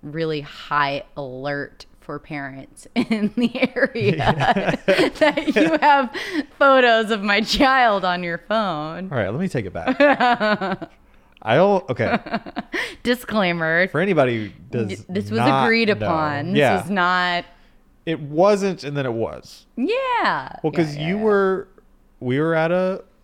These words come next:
Speaker 2: local brewery.
Speaker 1: We were where people drink the devil's poison.
Speaker 2: Yeah.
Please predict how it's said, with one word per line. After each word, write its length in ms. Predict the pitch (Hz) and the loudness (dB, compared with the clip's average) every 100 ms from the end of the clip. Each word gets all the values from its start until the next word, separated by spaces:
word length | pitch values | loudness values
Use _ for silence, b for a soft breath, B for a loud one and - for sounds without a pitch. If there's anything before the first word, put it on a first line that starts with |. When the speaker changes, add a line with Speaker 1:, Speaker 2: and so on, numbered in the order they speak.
| _ _ _ _ | _ _ _ _
Speaker 2:
local 380 | 117 117 131 170 | -2 0 2 0
brewery. 580 | 160 135 135 127 127 175 | 0 4 4 4 4 4
Speaker 1:
We 120 | 208 | 2
were 280 | 233 226 208 | 2 2 0
where 600 | 180 175 170 165 160 156 - _ _ | 0 0 2 0 0 -4 -8 _ _
people 400 | - 180 170 160 | -12 -8 -6 -6
drink 400 | 143 151 151 131 - - - | -6 -6 -6 -8 -18 -20 -16
the 80 | 139 | -14
devil's 540 | 123 143 139 139 127 | -6 -6 -6 -10 -12
poison. 720 | - - 151 147 - 127 - 165 | -18 -10 -8 -8 -10 -14 -10 -2
Speaker 2:
Yeah. 240 | 180 104 | 0 0